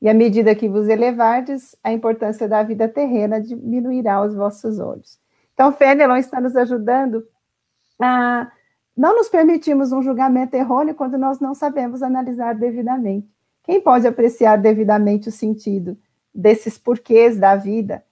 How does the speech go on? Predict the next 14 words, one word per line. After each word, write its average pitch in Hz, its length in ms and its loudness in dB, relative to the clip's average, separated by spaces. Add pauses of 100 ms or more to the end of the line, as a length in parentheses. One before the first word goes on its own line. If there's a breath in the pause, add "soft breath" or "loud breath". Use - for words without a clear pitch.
(240)
que 226 140 -4
Deus 208 300 4
estabelece 214 680 0
como 214 220 -2
sendo 202 340 -8
melhor? 190 520 -4
Nenhum 262 300 -4
de 294 120 -6
nós 196 300 -6
teria 190 280 -4
condição 190 460 -12
de 196 120 -12
fazer 185 360 -6
isso. - 260 -16